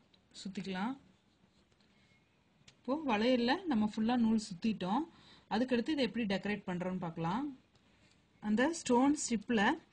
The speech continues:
நமக்கு தேவையான அளவு டிசைனா வர மாதிரி நம்ம cut பண்ணிக்கலாம். இப்போ நான் இதுல வந்து மூணு line வர மாதிரி மூணு, மூணு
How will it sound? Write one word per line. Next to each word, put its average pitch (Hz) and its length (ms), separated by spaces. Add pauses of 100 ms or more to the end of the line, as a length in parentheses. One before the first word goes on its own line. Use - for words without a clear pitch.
(380)
நமக்கு 226 300
தேவையான 247 480
அளவு 226 260
டிசைனா 240 460
வர 208 160
மாதிரி 196 320
நம்ம 240 180
cut 190 220
பண்ணிக்கலாம். 214 460 (380)
இப்போ 226 240
நான் 240 180
இதுல 208 180
வந்து 220 200 (220)
மூணு 254 380
line 247 260
வர 208 200
மாதிரி 196 300
மூணு, 240 240
மூணு 220 220